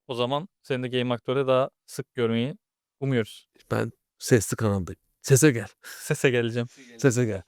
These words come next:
Speaker 2: Abi ağzınıza sağlık.
Speaker 1: Sağ olasın, senin de.
Speaker 2: Gerçekten inanılmaz keyifliydi. Ee, Game Jam için inanılmaz heyecanlıyım.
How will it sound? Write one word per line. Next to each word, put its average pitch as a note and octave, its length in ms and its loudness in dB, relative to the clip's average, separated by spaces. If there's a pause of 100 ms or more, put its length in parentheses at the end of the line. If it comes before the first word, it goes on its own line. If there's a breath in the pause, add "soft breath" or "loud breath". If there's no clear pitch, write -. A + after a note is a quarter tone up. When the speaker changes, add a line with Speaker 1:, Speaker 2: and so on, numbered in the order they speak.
(240 loud breath)
Speaker 2:
Abi D3 260 0
ağzınıza B2 400 -2
sağlık. F#2+ 480 -10
Speaker 1:
Sağ - 200 -4
olasın, G#2+ 220 -8
senin A2 180 -4
de. G#2+ 40 -2
Speaker 2:
Gerçekten D3 680 -2
inanılmaz C#3 440 4
keyifliydi. C3 600 0 (280)
Ee, A#2 540 0
Game C#3 320 6
Jam C#3 140 4
için C3 160 -2
inanılmaz C3 400 4
heyecanlıyım. B2 580 0